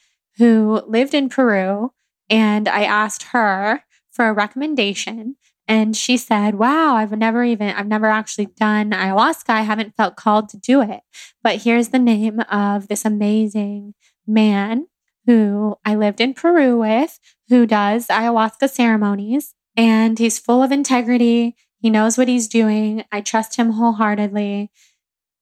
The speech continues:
Contact him." So I contacted him, set the whole thing up, and luckily found out that there was a retreat coming up in January that I would be able to join in on.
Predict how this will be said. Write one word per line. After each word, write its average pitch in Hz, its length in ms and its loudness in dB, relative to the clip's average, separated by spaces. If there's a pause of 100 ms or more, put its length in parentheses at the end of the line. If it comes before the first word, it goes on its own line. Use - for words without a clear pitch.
(140)
Contact 220 560 -2
him." - 280 -18 (340)
So - 160 0
I 226 100 2
contacted 339 580 0
him, 247 500 0 (120)
set - 300 -2
the 269 80 2
whole 262 200 2
thing 277 260 -2
up, 226 340 -2 (100)
and 220 400 2 (400)
luckily 226 840 0 (240)
found 226 380 0
out 214 460 0
that 208 340 0
there 220 120 0
was 214 140 -2
a 226 40 2
retreat 233 580 -2
coming 226 320 0
up 220 240 -2
in 233 180 -2
January 214 880 0 (320)
that 220 80 2
I 214 120 0
would 214 140 -2
be 220 140 2
able 220 200 0
to 233 120 -6
join 220 340 0
in 220 160 2
on. 208 400 -4